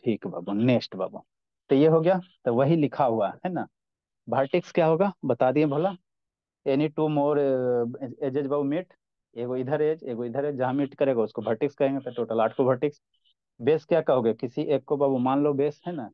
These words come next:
मान लो इसी को base मान लेते हैं ना, ये आपका base हो गया है ना, तो lateral surface किसको कहोगे? इस base से कौन कौन सा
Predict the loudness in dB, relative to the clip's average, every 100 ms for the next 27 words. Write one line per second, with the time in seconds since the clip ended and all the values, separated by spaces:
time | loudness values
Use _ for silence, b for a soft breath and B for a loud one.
0 | -8 -4 -2 -2 -2 0 4 2 2 0
1 | 0 0 -2 -6 -6 -10 _ -6 -4 -2
2 | -4 -4 -4 -2 -4 -4 -4 -4 -6 _
3 | _ _ 0 2 4 2 0 -2 -2 -4
4 | -4 -2 0 0 0 -6 -2 -2 0 0
5 | 0 2 0 2 0 2 2 4